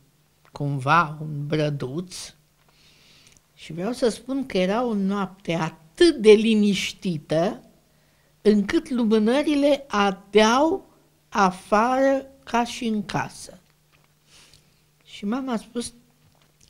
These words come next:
„Alege câteva jucării să le ducem la copilaș.” „Le ducem toate. Oricum eu nu mă mai joc.”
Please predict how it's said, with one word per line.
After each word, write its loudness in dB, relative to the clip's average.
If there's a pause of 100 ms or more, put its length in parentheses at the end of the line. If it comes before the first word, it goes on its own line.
(340)
„Alege 0
câteva -2
jucării -4 (1040)
să -12
le 4
ducem -2
la -4
copilaș.” -12 (800)
„Le -6
ducem -6
toate. -10 (720)
Oricum -6
eu -2
nu -4
mă -4
mai -4
joc.” -12